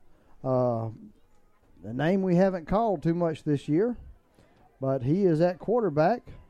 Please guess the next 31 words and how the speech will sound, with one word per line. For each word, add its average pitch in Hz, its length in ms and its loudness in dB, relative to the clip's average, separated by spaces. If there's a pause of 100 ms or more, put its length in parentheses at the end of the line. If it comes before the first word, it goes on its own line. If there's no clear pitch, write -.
(600)
So 120 120 -8
we've 175 220 -2
got 196 220 0
some 135 240 -4
new 208 160 0
people 185 600 0 (480)
definitely 156 420 0
in 208 140 -4
the 170 80 -4
game, 165 480 0 (840)
getting 180 240 2
some 170 180 -4
experience 160 720 -2
here, 156 380 -2 (1080)
uh, 123 40 -8
on 127 360 -4
the 165 80 -2
varsity 160 480 -4
football 139 440 -4
team. 175 400 -6 (1160)
We're 131 80 -6
gonna 120 180 -6
simply 143 280 -4
turn 156 200 -2
around. 151 300 0
We're 147 80 0
gonna 147 180 -2
hand 156 300 0
it 143 100 -2
off. 170 300 0 (720)
That's - 460 -8